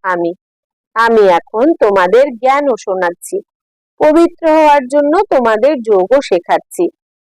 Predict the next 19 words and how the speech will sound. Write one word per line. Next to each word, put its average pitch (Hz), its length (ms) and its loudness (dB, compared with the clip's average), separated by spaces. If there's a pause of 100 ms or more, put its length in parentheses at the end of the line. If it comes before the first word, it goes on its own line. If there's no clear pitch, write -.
(180)
ব্রহ্মাতনের 220 880 0 (100)
দ্বারা 175 320 2
আমি 190 400 -2
তোমাদের 175 540 -2 (480)
এই 262 140 2
খবর 269 520 0
দিচ্ছি 254 580 -2 (260)
যে 220 120 -4 (120)
তোমরা 214 340 2 (100)
আমাকে 196 460 -2
স্মরণ 175 500 0
করো, 170 200 2 (540)
তোমাদের 285 460 2 (120)
চুরাশি 294 680 0
জন্মকে 226 600 0
স্মরণ 165 460 0
করো। 165 240 2 (640)
তোমরা 208 460 2 (160)
ভক্তদের 185 540 -2